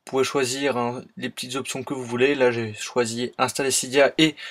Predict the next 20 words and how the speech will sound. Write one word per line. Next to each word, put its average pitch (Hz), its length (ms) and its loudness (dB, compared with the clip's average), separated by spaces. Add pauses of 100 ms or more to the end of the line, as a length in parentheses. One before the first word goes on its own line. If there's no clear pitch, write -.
(200)
mettre, 147 400 2
euh, 123 380 6
la 127 120 4
possibilité 131 540 -6
d'a-, 123 260 8
d'afficher 131 440 0
le, 117 180 -2
le 127 120 -6
pourcentage 135 760 2 (320)
au 135 120 -2
niveau 139 360 -4
de 123 200 2
l'iPod 117 540 2
Touch, - 420 0
au - 40 -10
niveau 123 180 -2
de 120 60 2
la 113 60 2
batterie, 113 340 -4
puisque - 340 -8